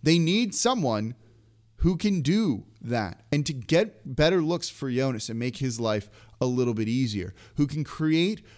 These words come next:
other opportunities than just kick out threes for players, because maybe this team's not good at making those,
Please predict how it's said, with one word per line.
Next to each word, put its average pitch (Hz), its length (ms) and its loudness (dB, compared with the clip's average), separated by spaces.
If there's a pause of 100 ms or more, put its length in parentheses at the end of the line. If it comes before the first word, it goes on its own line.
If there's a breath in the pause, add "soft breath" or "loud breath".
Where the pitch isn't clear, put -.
(240 loud breath)
other 185 320 4
opportunities 165 680 0
than 131 140 0
just 120 200 -4
kick - 240 -8
out 160 200 -2
threes 190 420 -6
for - 140 -8
players, 98 500 -6 (160 loud breath)
because 135 240 0
maybe 165 260 2
this 208 140 -2
team's 165 300 -6
not 151 160 -4
good 143 120 -2
at 143 80 -4
making 127 380 -2
those, 110 240 -4